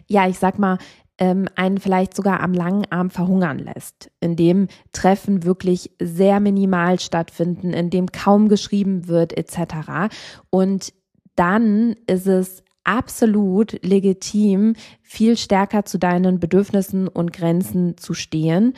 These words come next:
Wenn du aber das Gefühl hast, dass du eigentlich in einer Beziehung bist, in der du durchaus einen liebevollen Partner hast, in der du durchaus mit jemandem zusammen bist, der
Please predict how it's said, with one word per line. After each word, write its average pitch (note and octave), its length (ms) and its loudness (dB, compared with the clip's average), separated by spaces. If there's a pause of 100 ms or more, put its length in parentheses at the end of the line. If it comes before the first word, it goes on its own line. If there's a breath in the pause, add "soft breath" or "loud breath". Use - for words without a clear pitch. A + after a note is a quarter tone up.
(480 loud breath)
Wenn F#3+ 260 0
du A#3+ 100 4
aber G3+ 200 4
das F#3+ 180 -2
Gefühl B3 540 0
hast, F3+ 380 -4
dass F#3 180 -4
du G3 180 -4
eigentlich G#3 480 0
in F#3 140 -4
einer F3+ 260 -2
Beziehung G3 580 2
bist, E3+ 380 0
in F3+ 180 -4
der F#3 360 2 (720 soft breath)
du G3 200 -2
durchaus F#3 580 2
einen F3 200 0
liebevollen D3+ 560 -6
Partner D3 540 -10
hast, C#3+ 280 -12
in D#3+ 140 -4
der F3 160 0
du F3+ 140 -2
durchaus F3+ 640 0
mit G3 140 -4
jemandem E3+ 300 -4
zusammen E3+ 520 -2
bist, E3 320 -2
der E3 240 0